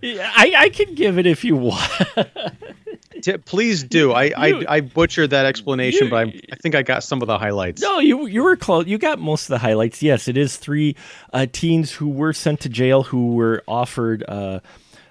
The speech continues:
Speaker 1: a job with the police department to infiltrate the club scene and such because, you know, old fogey white guys can't go in there because they smell like
Speaker 2: <laughs>
Speaker 1: cops.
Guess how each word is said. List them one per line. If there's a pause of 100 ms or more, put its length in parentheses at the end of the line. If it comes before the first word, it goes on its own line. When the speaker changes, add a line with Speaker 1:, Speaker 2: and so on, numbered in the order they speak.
Speaker 1:
a
job
with
the
police
department
to
infiltrate
the
club
scene
and
such
because,
you
know,
old
fogey
white
guys
can't
go
in
there
because
they
smell
like
Speaker 2:
<laughs>
Speaker 1:
cops.